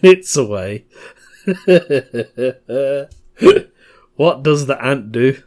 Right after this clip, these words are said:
<laughs> Ah, I love this.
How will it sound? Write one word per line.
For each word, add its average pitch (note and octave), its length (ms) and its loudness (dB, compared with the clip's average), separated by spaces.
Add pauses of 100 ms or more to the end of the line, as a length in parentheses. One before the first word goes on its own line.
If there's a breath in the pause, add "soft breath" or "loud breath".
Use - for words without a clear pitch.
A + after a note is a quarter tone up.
(220)
<laughs> F3+ 2750 2 (840 loud breath)
Ah, G#2 720 -2
I A#2 160 0
love G2 320 -6
this. F#2+ 260 -10